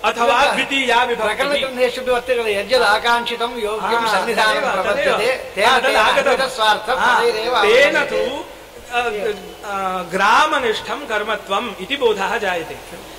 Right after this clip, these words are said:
Speaker 1: तद्वदेव द्वितीयान्तपदं धातुपदम् अनयोः एतादृशरीत्या योजने अस्माकं, अ,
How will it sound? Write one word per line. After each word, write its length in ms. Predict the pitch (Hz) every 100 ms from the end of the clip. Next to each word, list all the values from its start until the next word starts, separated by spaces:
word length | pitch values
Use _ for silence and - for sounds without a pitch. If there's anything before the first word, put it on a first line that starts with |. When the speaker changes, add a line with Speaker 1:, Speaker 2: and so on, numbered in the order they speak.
| -
Speaker 1:
तद्वदेव 580 | 214 226 277 277 254 196
द्वितीयान्तपदं 1400 | 190 233 196 208 285 311 294 294 285 269 262 262 - 269
धातुपदम् 1200 | 269 - 214 285 294 269 226 - - - - -
अनयोः 720 | 202 269 302 294 277 262 294
एतादृशरीत्या 1000 | 254 262 262 262 269 269 262 262 - 254
योजने 840 | 247 233 233 240 247 226 185 190 262 - - - -
अस्माकं, 720 | 202 262 285 277 294 339 262
अ, 380 | 247 240 247 247